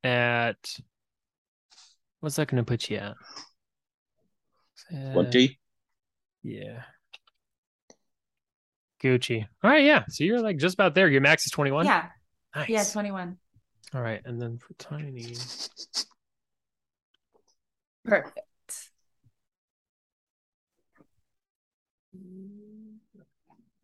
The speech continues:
Speaker 1: We're gonna give him another ten. Cool, so he's back at seventy-three.
Speaker 2: Woo!
Speaker 1: All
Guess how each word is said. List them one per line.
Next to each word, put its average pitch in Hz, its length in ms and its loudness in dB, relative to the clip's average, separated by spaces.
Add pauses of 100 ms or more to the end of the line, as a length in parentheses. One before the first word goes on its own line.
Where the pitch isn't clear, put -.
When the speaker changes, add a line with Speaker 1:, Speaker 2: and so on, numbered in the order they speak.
(460)
Speaker 1:
We're 165 120 -8
gonna 135 140 -10
give 139 240 -10
him 147 180 -6
another 135 360 -8
ten. 185 480 4 (1300)
Cool, 135 160 2
so 139 140 -4
he's 135 100 -2
back 127 180 2
at 110 140 -4
seventy-three. 117 600 -6 (1500)
Speaker 2:
Woo! 320 540 8
Speaker 1:
All - 80 -2